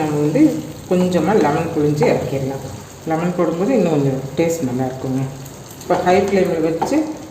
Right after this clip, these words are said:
நம்ம எல்லாத்தையும் மிக்ஸ் பண்ணிட்டு ஆஃப் பண்ணிடலாம். மல்லிக்கட்டு சிக்கன் ரெடி ஆயிடுச்சுங்க. இப்போ நம்ம இறக்கிடலாம்.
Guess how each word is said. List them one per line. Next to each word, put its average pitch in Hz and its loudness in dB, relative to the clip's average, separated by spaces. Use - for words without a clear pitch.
நம்ம 160 0
எல்லாத்தையும் 175 2
மிக்ஸ் - -2
பண்ணிட்டு 156 0
ஆஃப் 143 -4
பண்ணிடலாம். 123 -6
மல்லிக்கட்டு 175 2
சிக்கன் 196 0
ரெடி 160 4
ஆயிடுச்சுங்க. 160 0
இப்போ 254 -2
நம்ம 160 2
இறக்கிடலாம். 147 0